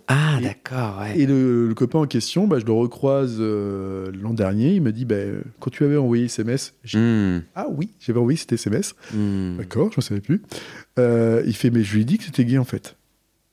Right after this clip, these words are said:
Speaker 1: Hmm.
Speaker 2: <laughs> Et donc, cette boucle était bouclée, en fait, déjà à l'époque, et je ne m'étais pas rendu compte.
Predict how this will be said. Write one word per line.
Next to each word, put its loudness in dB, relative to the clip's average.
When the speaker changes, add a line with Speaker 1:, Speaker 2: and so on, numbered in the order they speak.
Speaker 1:
Hmm. -6
Speaker 2:
<laughs> -18
Et 6
donc, 4
cette 2
boucle 0
était 2
bouclée, 2
en 0
fait, -4
déjà 0
à 2
l'époque, 2
et 4
je -2
ne -2
m'étais -2
pas -6
rendu -2
compte. -14